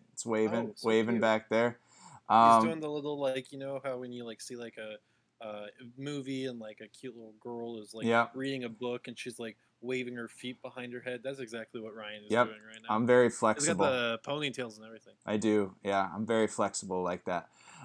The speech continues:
Speaker 1: Um,
Speaker 2: Very flexible.
Speaker 1: in an ideal world, we're recording this on Thursday the eighth. On an ideal,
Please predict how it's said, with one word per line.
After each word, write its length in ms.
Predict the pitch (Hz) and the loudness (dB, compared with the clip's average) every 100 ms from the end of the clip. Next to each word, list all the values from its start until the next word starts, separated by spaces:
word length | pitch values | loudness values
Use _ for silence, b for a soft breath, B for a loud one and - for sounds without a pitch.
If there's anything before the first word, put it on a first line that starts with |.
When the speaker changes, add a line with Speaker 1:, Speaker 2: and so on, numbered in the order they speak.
| b | b
Speaker 1:
Um, 340 | 120 127 123 | 10 10 10
Speaker 2:
Very 240 | 120 131 123 | 6 0 -6
flexible. 600 | - 107 - - - _ - | -8 -12 -10 -16 -20 _ 4
Speaker 1:
in 160 | 156 | 8
an 140 | 165 156 - | 8 10 12
ideal 580 | 156 214 180 165 185 156 | 12 12 12 12 12 12
world, 520 | 135 143 117 101 92 - _ | 12 12 12 10 4 -10 _
we're 160 | 123 127 | 4 6
recording 480 | 135 - 135 135 127 | 6 6 6 6 4
this 380 | 127 120 - - - | 2 0 -4 -6 2
on 540 | 120 120 113 113 104 - | 4 4 4 0 -2 -8
Thursday 640 | - 117 120 - 123 120 | 0 2 2 0 2 2
the 160 | 104 - | 2 0
eighth. 420 | 117 170 202 - - _ _ _ _ - | 2 2 2 -6 -20 _ _ _ _ 4
On 140 | 113 | 4
an 80 | 117 | 6
ideal, 560 | 110 110 92 117 139 | 4 2 4 6 6